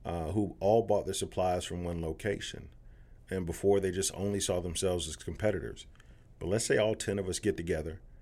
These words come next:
We're able to buy in bulk. We're able to save a little bit of money. We're able to condense and consolidate. Maybe we all operate out of one shop for a little while.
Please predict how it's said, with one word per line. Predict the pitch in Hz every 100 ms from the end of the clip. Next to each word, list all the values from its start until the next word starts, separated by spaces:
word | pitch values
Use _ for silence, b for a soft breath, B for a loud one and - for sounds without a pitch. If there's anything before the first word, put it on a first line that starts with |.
| b b b -
We're | 90
able | 92
to | 90
buy | 82 90 101
in | 101
bulk. | 85 76 78 -
We're | 85
able | 92 82
to | 85
save | - 98 98
a |
little | 98 95
bit | 92
of | 90
money. | 82 71 73 76 - -
We're | 82
able | 90 82
to | 87
condense | - 85 92 95 -
and | 87 82
consolidate. | 80 - 82 82 80 78 78 -
Maybe | 85 87
we | 90 90
all | 87
operate | 55 87 - 90 90
out | 87
of | 82
one | 87 90
shop | - 87 78 -
for |
a | 85
little | 85 80
while. | 76 69 69